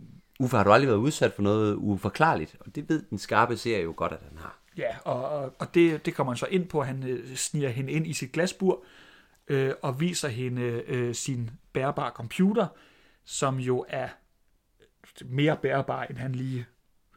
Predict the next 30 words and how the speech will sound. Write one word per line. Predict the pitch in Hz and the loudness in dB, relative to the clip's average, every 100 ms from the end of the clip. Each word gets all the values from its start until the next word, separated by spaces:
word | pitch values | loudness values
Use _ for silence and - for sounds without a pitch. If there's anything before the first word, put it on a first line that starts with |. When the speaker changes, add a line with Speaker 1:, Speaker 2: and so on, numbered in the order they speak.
| - | -6
Speaker 2:
kunne | 156 | -4
have | 123 123 | -2 -2
ønsket. | 120 - 127 | -4 -2 0
Den | 139 135 | 2 4
er | |
jo | 127 127 | 4 4
lille | 131 151 147 | 2 0 0
bitte, | 139 135 | 0 -4
det | 131 | -2
ligner | 139 147 | -4 -2
en | |
Nintendo | 131 123 127 127 147 | -4 -4 -6 -2 -2
D | 143 131 | -2 -4
S, | - - | -6 -10
som | - 139 | -10 -10
vi | |
snakker | 123 131 | -8 0
Speaker 1:
Og | 104 | 4
han | 107 | 6
er | |
Speaker 2:
om. | 110 | 8
Speaker 1:
helt | 113 - | 8 6
Speaker 2:
Lille | |
bitte | 147 135 | 2 0
Game | 139 | 0
Boy. | 123 123 123 - | 0 -2 -4 0
Speaker 1:
og | 95 | 2
han | 101 | 4
er, | 107 95 92 | 4 2 0
han | 98 101 104 | 0 2 2